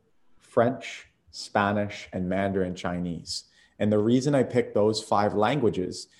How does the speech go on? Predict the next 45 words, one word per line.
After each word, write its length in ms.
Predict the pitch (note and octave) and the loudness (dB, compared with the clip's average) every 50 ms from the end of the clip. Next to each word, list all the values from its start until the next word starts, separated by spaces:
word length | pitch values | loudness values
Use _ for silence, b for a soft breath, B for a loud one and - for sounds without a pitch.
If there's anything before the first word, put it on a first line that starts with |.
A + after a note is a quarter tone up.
| b b b | b b b
is 160 | - G#2+ G2+ | -4 -4 -2
because 460 | G2 - A2 G#2 - - A2+ A2 G2+ - | -2 -2 -4 -2 0 0 0 0 0 2
I 120 | - G2+ A2+ | 2 4 6
want 200 | B2+ C#3+ C#3+ - | 6 6 4 4
my 140 | A#2+ A2+ A2 | 2 0 -2
child 320 | - - B2 A2 G#2+ G#2 | -2 -2 0 0 0 0
to 60 | G#2 | 0
be 120 | - G2+ G2+ | 0 0 0
a 60 | F#2+ | 0
global 540 | - - - G#2+ G2+ G#2 G2+ G#2 G#2 G2+ G2+ | -2 -4 -2 0 2 2 2 0 -2 -4 -4
citizen, 520 | - - - G2+ F#2 F2+ - - D#2+ D#2 | -6 -6 -4 -2 -2 -2 -4 -8 -10 -10
a 60 | F2 | -12
global 420 | - - G2 G2+ G2+ G#2 G#2 A2 G#2+ | -10 -6 -2 0 0 0 0 -2 -4
human 360 | G#2 - A2 G2+ F#2+ F#2 F#2 | -4 -4 -4 -4 -4 -4 -4
being, 260 | F#2+ F#2 F2 D#2+ - - _ _ _ _ | -4 -4 -4 -6 -10 -16 _ _ _ _
not 220 | - G2 G2+ A2+ A#2+ | -2 0 2 2 2
a 60 | A#2 | 2
nation 440 | A2 G#2+ G#2 A2 G#2+ - - F#2+ D#2+ | 2 2 2 2 0 -2 -6 -8 -8
state 400 | - - - - G2+ F#2+ - - | -10 -6 -4 -2 -2 -2 -4 -6
individual. 680 | G2 F#2+ F2 F2 F2 F#2 F2+ F#2 F#2+ F#2+ - - b b b b b b b b | -6 -6 -6 -4 -4 -6 -6 -6 -8 -10 -10 -12 b b b b b b b b
And 300 | - - G2+ G2+ G2 G2+ | -4 -2 0 0 0 0
the 80 | G2+ G#2 | 0 0
reason 280 | G2+ G#2+ A2+ A#2+ B2 C#3 | 2 2 0 2 2 2
I 80 | C3+ | 2
picked 260 | C3+ - B2+ A#2+ - | 2 2 -2 -2 0
those 240 | - G#2 G2+ G2+ - | 2 2 2 2 0
five 300 | - - D3+ D#3+ B2+ G2+ | 0 2 4 4 4 2
is 100 | G#2 F#2 | 2 -2
because 260 | - - - G#2 F#2+ | -6 -8 -8 -8 -6
those 320 | - - G#2 A2+ C3+ C#3+ C#3 | -2 2 4 6 6 4 2
five 400 | - - - A2 G2+ G2 G#2 G#2+ | 0 2 4 4 4 4 2 2
are 100 | G2+ G2+ | 0 -2
spoken 460 | - - - - G#2+ A2+ A2 - A2+ | -4 -6 -2 0 2 2 2 0 -2
by 120 | G#2 G2 F#2 | -2 -2 -2
more 240 | F#2 F#2+ A2 A#2 A#2 | 0 0 2 0 0
countries 600 | - - G#2 F#2 F#2+ - - F2+ F#2+ G2 - - _ _ _ _ _ _ | 0 -2 -4 -4 -4 -6 -6 -6 -6 -8 -12 -16 _ _ _ _ _ _
than 140 | - G2 G2 - | -4 -4 -4 -2
any 280 | - G#2 G#2+ A2+ A#2 | -2 -2 0 2 2
other 340 | A#2 G#2+ A2 A2 G#2 G2+ - - _ | 4 4 4 2 0 -2 -8 -10 _
languages. 560 | G2+ F#2 G2 G2 F#2+ F#2 - - - - b b b b _ - | -4 -4 -2 -2 -4 -6 -6 -10 -12 -14 b b b b _ 4
They'll 140 | B2 C3+ | 6 6
be 200 | D3 D3+ D3+ D3 | 6 6 6 6
able 160 | C#3+ C3+ B2+ A#2+ | 6 6 6 2
to 60 | B2 | 0
communicate 720 | - - A2+ A2 A#2+ B2+ C3 C3 - - F2+ F2 - | -2 -4 -2 0 0 0 0 -2 -4 -4 -4 -4 -6